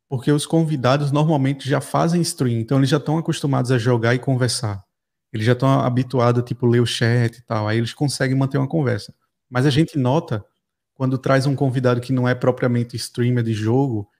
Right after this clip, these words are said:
que é um cara que, sei lá, só cria conteúdo pro YouTube, ele tem essa dificuldade de a gente tá mantendo uma conversa aqui, aí acontece alguma coisa no jogo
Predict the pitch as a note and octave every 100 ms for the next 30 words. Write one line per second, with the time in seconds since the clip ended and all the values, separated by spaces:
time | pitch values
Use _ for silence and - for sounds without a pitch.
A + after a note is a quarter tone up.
0 | _ _ A#2+ A2+ B2 A#2+ - B2+ A2+ G#2+
1 | G#2 - C3 A#2+ B2+ A#2+ C3 B2+ A#2+ B2+
2 | A#2 A2+ C#3 C3+ C3 C3 C#3 C3+ C#3 C3+
3 | C3+ E3 B2 A2 G#2+ G#2+ - _ _ _
4 | _ - A#2 A#2+ B2 A#2 A2+ B2 - C3+
5 | C3+ B2+ C#3 C3 B2 C3 A#2 A#2+ B2 -
6 | D3+ D#3+ B2+ C3 D3 C3+ C#3 C#3 C3 D3+
7 | D3+ D3 C#3 C3 A2 A#2 C#3 D3+